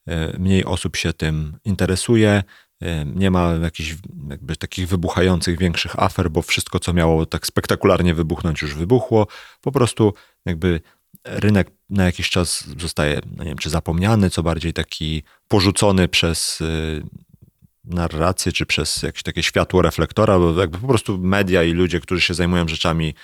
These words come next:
incydentalnie, jakby przechodzą na kolejne tematy, przestają się interesować tym fragmentem rynku. I to, co się dzieje w tym etapie trzecim, to jest, mm,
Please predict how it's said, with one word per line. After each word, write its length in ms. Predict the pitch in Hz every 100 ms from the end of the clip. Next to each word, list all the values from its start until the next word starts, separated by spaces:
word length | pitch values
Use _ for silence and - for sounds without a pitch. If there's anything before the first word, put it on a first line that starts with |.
| _
incydentalnie, 640 | 110 95 95 87 90 95 87
jakby 180 | 80 85
przechodzą 360 | - 87 90
na 140 | 87 82
kolejne 360 | 92 98 95
tematy, 340 | 87 90 85 -
przestają 360 | - - 85
się 120 | 80
interesować 460 | 82 87 78 82 82
tym 140 | 90
fragmentem 500 | 90 101 98 98 104
rynku. 380 | 101 107 - 139 - - - - _ -
I 220 | 104 101 _ _ _ _
to, 120 | -
co 100 | 143
się 140 | 127 98
dzieje 200 | 110 110
w 60 |
tym 280 | - 95 87 - -
etapie 420 | 95 90 95 87
trzecim, 440 | - 110 123 127 - - _ _ _ _ _
to 100 | 92
jest, 340 | 90 - - -
mm, 380 | 87 87 87 92